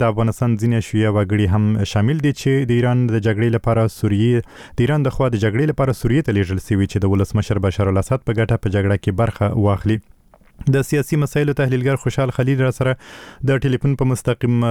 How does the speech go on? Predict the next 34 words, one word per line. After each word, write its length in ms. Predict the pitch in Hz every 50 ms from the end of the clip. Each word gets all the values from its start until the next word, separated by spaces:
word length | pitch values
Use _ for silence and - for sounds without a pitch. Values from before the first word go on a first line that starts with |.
| 113 -
تماس 260 | 113 110 117 123 123 -
کې 100 | - 117 117
دی. 80 | 120 123 120 - -
خلیل 180 | 117 123 117 -
صاحب، 180 | 123 120 - -
خبرونې 380 | - - 113 113 113 117 117 - - 117
ته 60 | 110 110 107 - _ _ - 160 127 117 - -
ښه 120 | 151 143
راغلاست. 300 | 135 131 139 135 - - - -
په 80 | - 165
پیل 140 | 190 226
کې 420 | 214 - - 202 202 170 - 151 139 170
دا 80 | 190 208
راته 200 | 190 - 190 180
ووایاست 260 | 180 175 165 - - - 175
چې 40 | 160 - - - - - - - -
په 80 | 165 160
ایر-، 180 | 160 175 170 156 156
ایران 260 | 147 170 185 202 -
کې 80 | - 143 143
دا 80 | 151 160 165 - 143 139 117 131
غونډه 260 | 165 175 160 170 165 165 - - - _ - 156
ولې 160 | 175 180 175 -
په 100 | 143 139 143
داسې 260 | 139 - - 147 143 135 - - 123 120
وخت 140 | 131 - -
کې 160 | - - 123
رابلل 260 | 113 104 113 113 107 -
کېږي 220 | - - 120 113 107 -
چې 80 | - 104 -
په 140 | 107 - -
سیمه 180 | 120 117 107
کې 100 | - 107 - - 104
کړکېچ 360 | 95 - - - 131 135